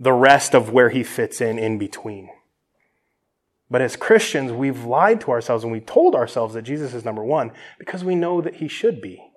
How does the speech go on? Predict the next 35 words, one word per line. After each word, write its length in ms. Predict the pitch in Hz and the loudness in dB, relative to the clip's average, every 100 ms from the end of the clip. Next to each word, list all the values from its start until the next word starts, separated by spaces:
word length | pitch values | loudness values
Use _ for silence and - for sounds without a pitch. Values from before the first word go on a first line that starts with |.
| _ _ _ _ _ _ _ _ | _ _ _ _ _ _ _ _
But 120 | 135 | -4
in 100 | 131 | 0
our 100 | 113 | -2
practice, 520 | - 190 190 113 98 | 0 0 0 -4 -8
in 100 | 113 | -8
our 180 | 107 104 | -8 -8
beliefs, 480 | 101 113 151 180 - | -8 -6 -4 -6 -8
in 80 | 117 | -10
our, 160 | 104 - - _ | -10 -12 -20 _
the 80 | 127 | 0
way 120 | 151 | 2
we 120 | 170 | 2
behave, 520 | 131 107 143 160 113 101 | 0 -4 -2 -2 -2 -6
in 140 | 120 | -4
the 60 | 127 | 2
way 180 | 175 | 4
that 80 | 196 | 4
we 140 | 170 156 | 2 0
talk 420 | - - 247 - | -2 2 2 2
to 160 | 151 120 | 2 4
our 140 | 110 | 4
loved 240 | 113 185 | 4 2
ones, 400 | 123 104 98 - _ _ _ _ | 0 -8 -10 -18 _ _ _ _
Jesus 340 | - 202 220 - | -8 -8 -10 -18
is 80 | |
clear 240 | - 254 202 | -18 -12 -12
down 200 | 135 120 | -12 -12
here. 360 | 127 123 - _ _ _ _ _ _ _ _ _ _ _ _ _ _ _ _ _ _ _ _ _ _ _ _ - | -12 -14 -16 _ _ _ _ _ _ _ _ _ _ _ _ _ _ _ _ _ _ _ _ _ _ _ _ -14
And 80 | 107 | -8
when 80 | 117 | -2
that 280 | 143 147 - | -2 0 0
happens, 480 | 202 196 110 107 113 | -2 0 -2 -2 -2
what's 220 | 120 - | -4 -2
happening 500 | - 156 - 113 104 | 0 0 0 -6 -6
is 400 | 101 101 - | -8 -10 -14